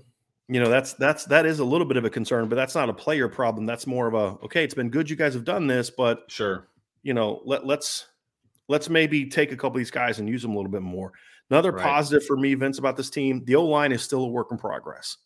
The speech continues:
Speaker 2: Sure.
Speaker 1: Absolutely a work in progress. But the one thing that I did not question on Saturday, the first series, they were overwhelmed just by the speed of N C State.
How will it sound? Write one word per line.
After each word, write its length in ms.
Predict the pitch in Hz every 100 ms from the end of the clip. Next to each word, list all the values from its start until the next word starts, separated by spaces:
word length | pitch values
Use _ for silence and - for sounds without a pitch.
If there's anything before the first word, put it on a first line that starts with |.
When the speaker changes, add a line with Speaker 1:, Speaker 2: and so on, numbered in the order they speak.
| _ 117
Speaker 2:
Sure. 80 |
Speaker 1:
Absolutely 880 | 131 131 131 123 101 107 110 135 131
a 80 | 120
work 160 | 113 107
in 60 | 107
progress. 640 | 101 104 104 - - - _ _ _ _ _ _ _ _
But 160 | 143 135
the 80 | 123
one 340 | 113 156 185
thing 220 | 175 170
that 120 | 147
I 100 | 127
did 240 | 127 135 139
not 220 | 139 -
question 380 | - 135 135 139
on 140 | 127
Saturday, 600 | - 131 139 147 165 170 - _ _ _ _ _ _ _ _
the 160 | 131 117
first 480 | - 175 180 - -
series, 480 | 143 165 185 185 - 123
they 220 | 120 151
were 180 | 156 135
overwhelmed 680 | 147 135 120 127 127 123
just 240 | - 127 -
by 120 | 123
the 120 | 104
speed 400 | - - 160 139
of 100 | 113
N 140 | 120 101
C 120 | 107
State. 300 | - 82